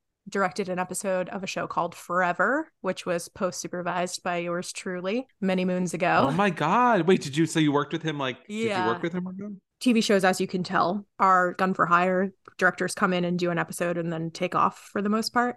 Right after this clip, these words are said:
Speaker 1: And they are entitled to, depending on the length of the show, for a one hour, they're entitled to come into editorial for four days and sit with the editor and create what we call the director's cut. So usually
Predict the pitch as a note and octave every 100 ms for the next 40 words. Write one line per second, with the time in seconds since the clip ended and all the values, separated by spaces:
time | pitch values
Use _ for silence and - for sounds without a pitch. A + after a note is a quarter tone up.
0 | - G3+ F#3+ F3+ F3 F3 F3 - _ _
1 | G#3 F#3 G3+ G3 F#3 F#3 - G#3+ G#3 G3+
2 | F3+ - - F3 E3+ F3 - - G3 F#3+
3 | F3+ F3+ F3 F3 F3+ F3+ F3 F3 F#3+ E3
4 | F3 E3+ F3 - - F#3 E3+ G3 - F#3+
5 | F3 F3 F3 E3+ F3 F3 F3 G3 F#3 F#3
6 | G#3 - F#3 F#3 F#3+ - F#3 F3+ F#3 F3+
7 | F3 - F3+ F#3 F3+ F3 E3 E3+ E3 F#3
8 | - - G3 G3 F#3+ F#3 F#3 F#3 F3+ F#3
9 | F#3+ F3 F3+ E3+ F3 F3 F3 F3+ F3 E3
10 | - G#3 - A#3 A#3 - _ _ - A3
11 | G#3 B3+ C4+ A#3 F#3 F3 F3+